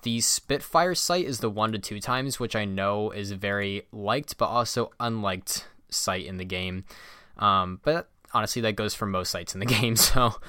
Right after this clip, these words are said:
I think the only one that's uni-, universally liked is the two times. Um, and probably the one time, since it's basically the same as the two times, just not zoomed in at all. Um,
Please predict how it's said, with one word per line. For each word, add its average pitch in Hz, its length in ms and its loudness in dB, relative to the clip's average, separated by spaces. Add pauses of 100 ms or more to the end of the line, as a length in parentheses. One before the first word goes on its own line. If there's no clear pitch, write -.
(260)
I 110 100 2
think 117 160 2
the - 60 -2
only 117 180 0
one 110 120 0
that's 104 200 -4
uni-, 104 240 -2 (160)
universally 123 640 4
liked 98 420 -2
is 95 400 -4
the 95 260 -8
two 95 220 -8
times. 98 520 -4 (560)
Um, 101 640 2 (220)
and 107 240 -2 (200)
probably 123 200 4
the 104 80 0
one 90 180 -4
time, 90 260 -6
since 92 260 -6
it's - 320 -2
basically 95 420 -2
the 90 60 -4
same 95 200 -2
as 92 100 -8
the 95 60 -6
two 98 180 -8
times, 95 320 -6
just - 340 -6
not 98 280 0 (320)
zoomed 101 340 -4
in 95 140 -2
at 104 100 0
all. 113 220 0 (640)
Um, 98 640 2